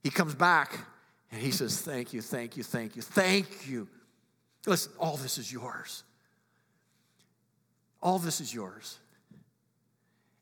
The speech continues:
Now, Elisha makes a comment. He says this. He says, "As surely the Lord in whom I serve,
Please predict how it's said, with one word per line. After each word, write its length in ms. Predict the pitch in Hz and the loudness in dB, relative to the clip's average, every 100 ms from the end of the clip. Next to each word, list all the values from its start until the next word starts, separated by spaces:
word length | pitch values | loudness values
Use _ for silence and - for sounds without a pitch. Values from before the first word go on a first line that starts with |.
| - | 4
Now, 260 | 196 185 - | 6 6 4
Elisha 400 | 185 208 214 196 | 6 6 6 2
makes 200 | 175 - | -2 -2
a 40 | |
comment. 380 | 160 131 113 110 | -2 -2 -4 -8
He 120 | - 131 | -6 -2
says 280 | 143 123 | 0 0
this. 300 | 117 98 - - _ _ _ _ _ _ _ _ | 0 -2 -4 -12 _ _ _ _ _ _ _ _
He 100 | 151 | -4
says, 420 | 143 165 131 - - _ _ _ _ _ _ _ - | 0 0 0 -4 -8 _ _ _ _ _ _ _ -4
"As 100 | 143 | 0
surely 540 | - 208 208 190 165 151 - - _ _ _ _ _ _ _ _ _ _ _ _ _ | 4 4 6 4 4 -2 -12 -20 _ _ _ _ _ _ _ _ _ _ _ _ _
the 100 | 139 | -4
Lord 320 | 135 151 160 | 2 4 4
in 80 | 139 | 0
whom 240 | 120 165 151 | -2 -2 -2
I 100 | 123 | -2
serve, 520 | - 139 90 82 | -4 -4 -6 -10